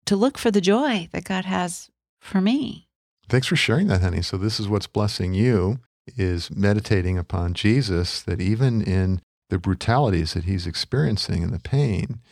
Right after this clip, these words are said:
Speaker 2: he is, is drawing on the reality that God his Father loves him and is with him. He's not forsaken.
Speaker 1: Mm-hmm.
Speaker 2: And there is a, uh, a nourishment, uh, e-, even a joy that comes from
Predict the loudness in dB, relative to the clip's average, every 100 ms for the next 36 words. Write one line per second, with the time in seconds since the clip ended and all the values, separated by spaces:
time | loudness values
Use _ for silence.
0 | _ _ _ 0 2 2 0 0 -2 0
1 | 2 4 6 6 4 4 2 0 2 2
2 | 2 4 2 2 0 0 -2 -2 -2 0
3 | 2 2 0 -2 -2 -2 -2 -2 0 0
4 | 0 -4 -4 -2 0 -2 -4 -2 0 0
5 | 0 -2 0 0 -2 -4 -4 0 2 0
6 | -2 -2 0 2 2 0 -2 -4 -8 -14
7 | -8 -8 -6 -2 0 2 2 0 2 2
8 | 4 2 -2 -2 0 0 -2 -6 _ _
9 | -8 -6 0 2 4 4 6 4 2 -2
10 | -2 -4 -8 -18 -20 -18 -8 -6 -2 -2
11 | 0 0 0 -2 2 2 4 4 2 0
12 | -4 -4 -2 0 0 -2 -4 0 2 4
13 | 0